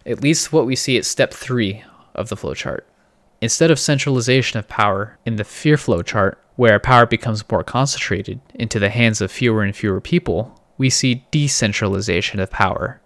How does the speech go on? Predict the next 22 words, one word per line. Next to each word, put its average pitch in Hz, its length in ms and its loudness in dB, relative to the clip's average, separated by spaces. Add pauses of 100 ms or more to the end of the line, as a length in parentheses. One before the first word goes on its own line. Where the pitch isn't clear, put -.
(120)
in 110 140 -4
this 107 220 -4
love 98 200 2
flowchart. - 500 -4 (120)
This 139 240 2
means 143 260 2
that 123 140 2
the - 60 0
power 127 340 4
is 127 140 2
dispersed - 720 -2
more 117 280 0
evenly 104 600 -4
among 117 380 -4
humanity. 107 600 -6 (800)
All 127 140 6
the 147 140 2
power 139 360 4
is - 160 -4
more 123 120 -2
spread 120 360 0
out. 107 280 0